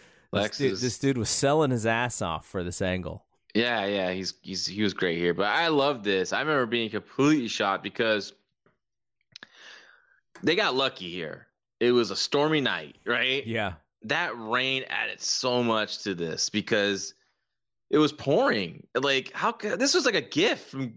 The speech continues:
Speaker 1: from the Lord above, like, because it was pouring so hard. You can, there's credit, you can, there's, you can, it adds credibility to the fact that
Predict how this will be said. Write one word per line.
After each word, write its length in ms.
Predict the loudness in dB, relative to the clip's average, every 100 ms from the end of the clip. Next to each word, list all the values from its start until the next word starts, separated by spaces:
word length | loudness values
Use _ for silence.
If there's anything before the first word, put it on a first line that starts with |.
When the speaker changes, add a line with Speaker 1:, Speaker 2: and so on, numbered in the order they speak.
| -16
Speaker 1:
from 220 | -8 0
the 80 | 2
Lord 280 | 4 4 4
above, 540 | 2 0 2 2 0
like, 280 | 0 0 0
because 360 | -4 0 0 2
it 100 | 2
was 140 | 0
pouring 320 | 0 2 2
so 180 | 2 0
hard. 480 | 2 2 2 2 -2 -10 _ _ _ _ _ 2
You 160 | 2
can, 320 | 4 0 0
there's 220 | 2 2 2
credit, 320 | 0 0 0
you 80 | -8
can, 100 | 2
there's, 240 | 4 4 0 -6
you 100 | -8
can, 120 | -6 0
it 60 |
adds 180 | 2 0
credibility 480 | 0 0 2 0 0
to 80 | 0
the 80 |
fact 200 | 0 0
that 240 | 0 -2